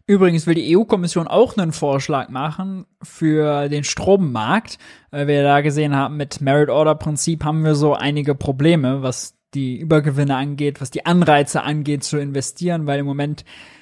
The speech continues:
hat jeder Stromerzeuger ein Interesse daran, dass die letzte Kilowattstunde Strom, die dort verkauft wird, eine Gas-Kilowattstunde ist,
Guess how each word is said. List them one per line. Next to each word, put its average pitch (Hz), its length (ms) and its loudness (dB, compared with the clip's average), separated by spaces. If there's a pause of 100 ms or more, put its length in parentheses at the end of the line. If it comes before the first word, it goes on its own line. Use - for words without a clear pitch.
(140)
hat 135 220 -8
jeder 202 360 6
Stromerzeuger 180 1120 2
ein 151 160 -2
Interesse 170 480 0
daran, 151 360 -2
dass 139 180 -10
die 147 120 -4
letzte 185 640 -2
Kilowattstunde 180 920 -2
Strom, 180 500 0
die 156 80 -2
dort 151 280 -2
verkauft 147 460 0
wird, 147 120 -4
eine 135 260 -8
Gas-Kilowattstunde 156 1200 2
ist, 208 420 -6